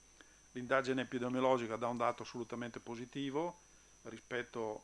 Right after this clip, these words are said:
a tutti i casi che avevamo di fine marzo. Abbiamo sentito come i numeri sono attualmente bassissimi e sono assolutamente in sintonia quello che succede in ospedale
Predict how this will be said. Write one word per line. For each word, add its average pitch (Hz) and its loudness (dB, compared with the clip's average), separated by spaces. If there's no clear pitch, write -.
a 110 -6
tutti 151 -4
i 120 -4
casi 123 4
che 117 -6
avevamo 113 -2
di 110 -8
fine 117 -6
marzo. 117 -2
Abbiamo 107 -6
sentito 117 -10
come 113 -8
i 113 -6
numeri 117 -4
sono 117 -2
attualmente 117 -2
bassissimi 131 -4
e 120 -10
sono 123 -2
assolutamente 135 -2
in 127 -10
sintonia 123 -6
quello 127 -4
che 120 -10
succede 120 -10
in 120 -10
ospedale 110 -4